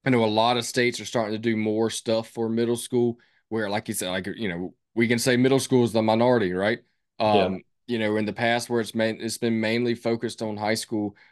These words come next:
Speaker 1: I know a lot of, of, of states and even the, the national, the N I triple A is really starting to do a big push for a middle school athletic director. So, um,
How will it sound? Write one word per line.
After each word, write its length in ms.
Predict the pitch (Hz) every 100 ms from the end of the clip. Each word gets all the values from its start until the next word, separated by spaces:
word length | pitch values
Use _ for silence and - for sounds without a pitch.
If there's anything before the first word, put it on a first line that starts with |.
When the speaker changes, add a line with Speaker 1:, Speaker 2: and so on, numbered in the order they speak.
| _
Speaker 1:
I 60 | 113
know 120 | 104
a 40 |
lot 340 | 95 98 107 110
of, 180 | 104 -
of, 240 | 110 101
of 160 | 92 101
states 480 | - 120 113 107 -
and 100 | 113
even 240 | 127 117
the, 120 | 107
the 160 | 101 104
national, 480 | 104 107 110 107 98
the 100 | 104
N 100 | 107
I 80 | 98
triple 380 | 107 98 104
A 180 | 104 95 - _ _ _
is 160 | 98 107
really 240 | 120 117
starting 340 | - 107 104
to 100 | 104 - -
do 140 | 123
a 60 | 101
big 280 | 110 101
push 300 | - 113 107
for 140 | - 101
a 40 |
middle 240 | 104 110 107
school 280 | - 104
athletic 400 | 98 98 104 98
director. 440 | - 95 90 98 90
So, 320 | - 92 87 - _ _ _
um, 360 | 90 92 82